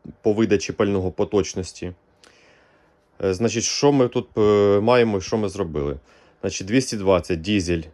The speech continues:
сімдесятилітрова, е, імпульсний лічильник, е, видача пального по літрам, тобто ми виставляємо тут літраж свій,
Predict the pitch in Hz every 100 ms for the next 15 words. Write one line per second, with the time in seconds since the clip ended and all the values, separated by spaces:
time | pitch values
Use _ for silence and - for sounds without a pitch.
0 | _ - - 110 110 107 - 110 - 98
1 | 87 82 82 82 _ _ _ _ - 87
2 | 87 87 87 85 85 - 120 113 117 -
3 | - 117 113 110 107 - 104 104 - 98
4 | 90 87 85 - _ _ - - _ _
5 | _ _ - 92 92 87 80 107 120 104
6 | 98 - 117 104 - 104 107 117 95 95
7 | - - 120 104 104 107 98 104 113 113
8 | 101 104 101 101 101 - 104 104 95 90
9 | - - 104 - 90 92 - 120 120